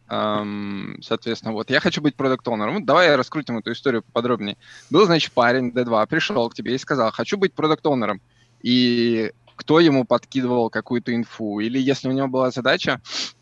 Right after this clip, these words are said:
во-первых, кто ставил эту задачу? И в моменты, когда он не знал, что делать, э, тип-, как, как, как бы, как он развивался, как вот он это жил и что он получил?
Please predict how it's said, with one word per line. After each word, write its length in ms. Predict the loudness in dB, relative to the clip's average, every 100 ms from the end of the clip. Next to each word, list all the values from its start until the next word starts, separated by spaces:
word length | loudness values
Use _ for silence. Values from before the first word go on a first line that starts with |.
| -2
во-первых, 380 | 0 2 0
кто 140 | 0 -4
ставил 420 | 0 2 2 0
эту 140 | -2 -4
задачу? 580 | -4 0 -2 0 -4 -4 _
И 280 | -4 -4 -4 _
в 100 | -2
моменты, 420 | 0 0 -2 -4
когда 240 | -6 -2 -2
он 160 | 0
не 80 | -2
знал, 300 | -2 -2 -2
что 320 | -4 -8 -8 -2
делать, 440 | 2 4 2 -4
э, 880 | -10 -2 0 2 2 2 0 0 -2 -6 _ _ _ _
тип-, 180 | -16 -16 _ _ _ -6
как, 140 | -6 -8
как, 200 | -12 -8
как 160 | -4 -4
бы, 80 | 0
как 220 | -2 -2
он 220 | -8 -8
развивался, 520 | -10 -6 -2 -2 -2 -4
как 120 | -6 _
вот 180 | -16 -10
он 180 | -10 -10
это 160 | -10 -4
жил 280 | 0 2
и 60 | 0
что 180 | -4 -4
он 160 | -4
получил? 540 | -4 -8 -8 -6 -8